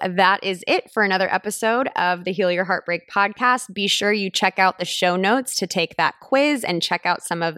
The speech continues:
the courses that I have available. And I will see you guys back here next week.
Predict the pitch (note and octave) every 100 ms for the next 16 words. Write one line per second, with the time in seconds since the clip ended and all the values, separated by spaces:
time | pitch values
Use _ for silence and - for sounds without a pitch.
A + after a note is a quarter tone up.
0 | - E3 E3 D#3 - - - F3+ - A3
1 | G3+ F#3+ - E3 - E3 E3 D#3 E3 D#3
2 | D3+ E3 F3 G3+ A#3+ - - - - E3+
3 | E3+ - D#3+ E3 F3+ G3 - G3 F#3+ F#3+
4 | E3 E3+ D#3+ - C#3 - - F3+ E3+ F3
5 | C#3+ - - C#4+ F4+ -